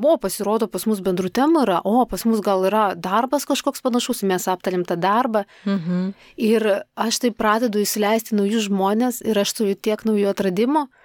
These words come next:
Speaker 1: Ir taip faina turėti draugų, čia irgi, žinokit, labai daug laimės duoda draugai.
Speaker 2: Hmm. Iš tiesų atrodo toks, e, paprastas dalykas, ar ne? Bet kaip ir sakai, e, gyvenimas eina,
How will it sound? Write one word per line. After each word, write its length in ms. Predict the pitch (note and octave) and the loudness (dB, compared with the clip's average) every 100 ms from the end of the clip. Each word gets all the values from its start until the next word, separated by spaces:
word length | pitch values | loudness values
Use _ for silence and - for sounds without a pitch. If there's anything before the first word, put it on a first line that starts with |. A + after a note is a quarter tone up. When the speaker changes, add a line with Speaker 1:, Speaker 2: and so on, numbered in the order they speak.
| _ _ _ _ | _ _ _ _
Speaker 1:
Ir 120 | A#3+ A3 | -4 0
taip 140 | A#3 | -2
faina 280 | - G#3+ A#3 | 0 2 2
turėti 260 | G#3+ G#3 G3 | 2 0 2
draugų, 200 | F#3+ A3 | 0 0
čia 140 | - | -2
irgi, 240 | A#3 G#3 G3 | -2 0 0
žinokit, 320 | G#3+ G#3 G#3 | 0 0 0
labai 220 | G3 G#3 | -2 -2
daug 180 | G#3+ G3 | -4 -2
laimės 320 | G3+ F#3+ F#3 | 0 0 -2
duoda 220 | F#3+ F#3+ F#3 | -2 -2 0
draugai. 460 | F#3 F3+ F3+ F3+ - _ _ _ _ _ | -2 -2 -4 -6 -10 _ _ _ _ _
Speaker 2:
Hmm. 380 | G#3+ G3 F#3+ F3+ _ _ _ _ _ - | -2 -2 -4 -8 _ _ _ _ _ -4
Iš 160 | F3 | -4
tiesų 360 | - G3 - A3+ | -2 -4 -2 -2
atrodo 440 | G3+ F#3+ F#3+ F3+ E3+ _ _ _ | -2 -2 -2 -2 -4 _ _ _
toks, 460 | - F#3 - - - | -6 -4 -4 -4 -2
e, 400 | F3 F3 F3 E3+ E3+ | -2 -2 -2 -4 -6
paprastas 580 | - C#4 - G#3+ - D#3+ | -4 -2 -2 -4 -6 -8
dalykas, 560 | D3+ D#3+ G#3+ C#4 E3 - | -4 -2 -2 -2 -6 -4
ar 100 | D#3+ | -4
ne? 240 | D#3+ F#3 A3 | -2 0 0
Bet 160 | F3 | -2
kaip 160 | - F#3+ | -4 -6
ir 60 | F3 | -4
sakai, 460 | - E3+ C4 A#3+ E3+ - - - - - - | -2 -2 0 0 -2 -14 -20 -20 -20 -14 -6
e, 680 | F3+ F3 E3+ E3+ E3+ E3+ D#3+ | -2 -2 0 0 0 -2 -2
gyvenimas 600 | E3 F3 G3 G3 F3 - | -2 0 0 0 -2 -2
eina, 600 | E3+ F#3 G3+ G#3+ G#3+ G#3+ | 0 0 0 0 0 0